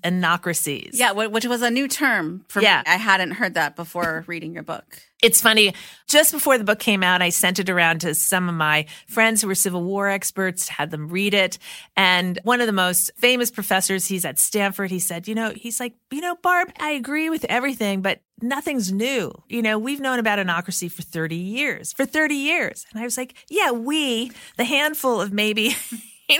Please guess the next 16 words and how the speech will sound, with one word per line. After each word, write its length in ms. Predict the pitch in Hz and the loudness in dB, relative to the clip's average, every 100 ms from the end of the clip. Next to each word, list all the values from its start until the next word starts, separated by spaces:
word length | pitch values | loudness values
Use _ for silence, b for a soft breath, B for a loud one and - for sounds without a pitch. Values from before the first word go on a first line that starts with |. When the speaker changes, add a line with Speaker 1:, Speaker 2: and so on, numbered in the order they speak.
| - | 2
Speaker 1:
know, 60 | 359 | -2
thirty 480 | - 339 302 320 320 | 0 2 4 4 2
Civil 400 | 311 262 262 254 | 0 0 0 0
War 280 | 247 277 - | 2 2 2
experts, 720 | 170 214 - - 202 214 - B B B | 0 0 -8 0 2 2 0 B B B
but 100 | 330 | -6
the 60 | 311 | 0
rest 200 | 330 349 | 2 2
of 80 | 349 | 0
the 80 | 311 | 0
world 220 | 320 320 | 0 0
doesn't 320 | 294 285 247 | -2 -2 -4
know 220 | 254 269 | -2 -2
about 260 | 320 262 220 | 0 0 0
this 200 | 185 - | -2 -2
relationship." 720 | 160 151 156 147 - 135 - | -4 -6 -6 -6 -8 -10 -14